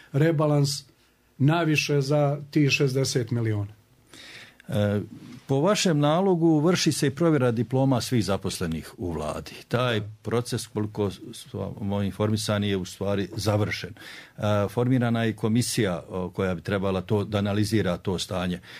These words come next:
Speaker 2: Sad vi znate za onu Churchillovu, kaže, kad hoće nešto da se ne uradi, onda se formira komisija, a vjerujem da to ovdje nije slučaj.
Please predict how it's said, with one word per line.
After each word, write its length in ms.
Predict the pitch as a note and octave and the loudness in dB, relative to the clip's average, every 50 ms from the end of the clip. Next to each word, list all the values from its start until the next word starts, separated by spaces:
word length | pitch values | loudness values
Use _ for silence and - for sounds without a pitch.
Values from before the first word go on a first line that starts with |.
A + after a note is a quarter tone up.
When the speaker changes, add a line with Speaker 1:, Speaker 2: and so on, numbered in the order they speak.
| - - | -16 -6
Speaker 2:
Sad 140 | - A#2 A#2+ | -2 0 2
vi 120 | C#3 C3+ | 4 4
znate 320 | A2 B2+ B2+ C#3 C3+ C#3+ C3 | 4 2 0 0 0 0 0
za 120 | G#2+ B2 | 2 2
onu 140 | B2 B2 A#2 | 2 2 2
Churchillovu, 520 | A#2 - C3 A#2+ A#2 - A#2+ A2+ G#2 G2+ | 2 0 -2 -2 -2 -2 0 0 0 0
kaže, 420 | - - A#2+ A2 G#2 F2+ F2+ G2+ F#2 | -2 -2 -2 0 0 0 -2 -4 -4
kad 280 | - - G2+ G2 E2+ | -2 -2 -2 -2 -2
hoće 300 | - - A#2+ - - G#2+ | -2 -2 -2 0 0 0
nešto 300 | G#2+ A#2 A2+ - - A#2+ | 0 0 -2 -2 -2 -2
da 160 | F#2 G#2+ G#2 | 0 0 0
se 200 | - - - A2 | 0 0 0 0
ne 100 | G#2 A#2 | 2 2
uradi, 420 | A#2+ C3 C#3 - - C#3 A2+ A#2+ B2 | 2 2 2 2 0 0 2 2 2
onda 200 | B2 A#2 A#2 A2 | 2 2 2 2
se 140 | - - A#2 | 2 0 -2
formira 440 | - C#3 B2+ B2 C3 B2+ A#2 A2+ | 0 0 2 2 4 4 2 0
komisija, 520 | G#2+ - A#2 G#2+ A2+ A#2 A#2 A2 - A2+ G#2 | 0 0 0 2 4 4 2 2 2 0 0
a 40 | G#2 | 0
vjerujem 340 | A2 A#2 A2+ A#2 A2 G#2 | 0 0 0 0 0 0
da 100 | G2+ G#2+ | 0 -2
to 160 | F#2+ - G#2+ G2+ | -2 0 0 0
ovdje 220 | G2 F#2+ G2 G2 | 0 0 -2 -2
nije 200 | G2 G2 F2+ E2 | -2 -2 -2 -4
slučaj. 420 | - - G2 F2+ - - E2+ E2+ | -4 -6 -8 -8 -8 -8 -8 -8